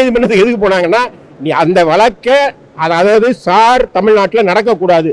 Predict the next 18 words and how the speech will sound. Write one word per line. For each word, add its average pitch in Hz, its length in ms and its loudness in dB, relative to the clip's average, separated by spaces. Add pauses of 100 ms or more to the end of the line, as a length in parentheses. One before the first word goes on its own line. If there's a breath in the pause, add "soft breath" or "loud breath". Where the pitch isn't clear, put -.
அப்படின்னு 170 280 -2
போனாங்க. 135 220 -2 (280)
ஆனா 180 160 -2
அதுக்கு 170 240 0
தடை 214 240 2
கிடைச்சுதா? 170 360 0 (680)
தடை 185 260 2
கிடைக்கல. 135 320 0 (480)
நீதிமன்றம் 208 400 0
என்ன 214 180 0
சொல்லுச்சு 175 300 0
தெரியுமா? 165 260 0 (320)
என்னமோ 262 300 2
புதுசா 254 260 0 (140)
நடக்கிற 240 340 2
மாதிரி 240 240 -2
வந்து 220 220 -2
கேக்குறீங்களே, 196 460 2